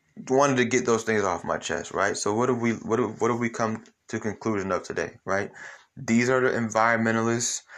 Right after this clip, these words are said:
These are the people who go wherever Musk go. Musk is a must. You know, they only bought into Bitcoin because of Tesla saying that they were accepting Bitcoin. 'Cause remember, that was one, that was something that helped spike Bitcoin, right? And what do we see? We're back to where it was before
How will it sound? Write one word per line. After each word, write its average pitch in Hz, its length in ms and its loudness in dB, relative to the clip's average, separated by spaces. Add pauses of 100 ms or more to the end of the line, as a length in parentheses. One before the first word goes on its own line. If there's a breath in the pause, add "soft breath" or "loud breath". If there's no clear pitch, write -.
(220 loud breath)
These 107 280 2
are 117 40 4
the 113 60 4
people 113 240 0
who 110 160 0
go 110 180 4
wherever 107 280 4
Musk 107 360 2
go. 107 220 4
Musk 107 380 0
is 107 100 0
a 107 40 -2
must. 104 460 -2 (440 loud breath)
You 101 80 0
know, 104 120 4
they - 140 2
only 107 280 4
bought 107 340 2
into 110 200 -2
Bitcoin 104 520 -2
because 107 540 0
of 107 120 -2
Tesla 107 580 -2 (260 loud breath)
saying 104 380 0
that 98 120 0
they 101 80 2
were 101 140 2
accepting 101 560 -2
Bitcoin. 110 640 -2
'Cause 101 80 -4
remember, 107 260 2
that 101 160 6
was 110 140 2
one, 107 320 -4 (100)
that 95 120 0
was 104 100 -2
something 104 180 -6
that 98 100 0
helped 107 180 -2
spike 110 340 -2
Bitcoin, - 360 -8
right? 107 260 -2 (600 loud breath)
And 90 340 -4
what 90 60 2
do 90 60 -2
we 98 100 -6
see? 120 300 -2
We're - 100 -4
back 90 280 -2
to 101 100 -6
where 92 260 2
it - 60 -6
was 90 280 0
before 85 600 0